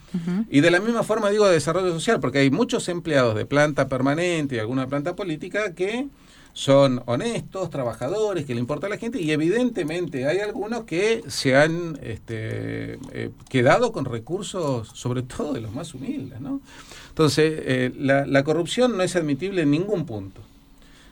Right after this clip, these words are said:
Speaker 2: pero menos aún creo que la perversidad que se tiene de, eh, es-, de armar estas herramientas para sanear, eh, al Estado, pero también sanear,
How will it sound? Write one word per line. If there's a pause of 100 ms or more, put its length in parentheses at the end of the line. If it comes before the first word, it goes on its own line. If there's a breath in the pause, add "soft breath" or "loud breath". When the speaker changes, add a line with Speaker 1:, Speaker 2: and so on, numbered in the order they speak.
(260 soft breath)
Speaker 2:
pero
menos
aún
creo
que
la
perversidad
que
se
tiene
de,
eh, (140)
es-, (300)
de
armar
estas
herramientas
para
sanear, (460 loud breath)
eh,
al
Estado,
pero
también
sanear,